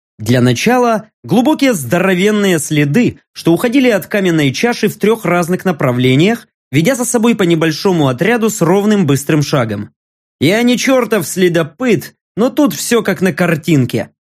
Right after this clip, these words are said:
Впереди идёт огромный лидер, за ним топает его группа. Размер и форма следов напрямую указали на гиганта –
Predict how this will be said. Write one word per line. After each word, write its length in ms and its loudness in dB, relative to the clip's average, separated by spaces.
Впереди 460 2
идёт 220 2
огромный 560 2
лидер, 480 0
за 220 -2
ним 240 2
топает 460 0
его 260 0
группа. 640 -4
Размер 460 2
и 40 0
форма 320 0
следов 520 -2
напрямую 520 2
указали 540 0
на 120 2
гиганта – 680 -2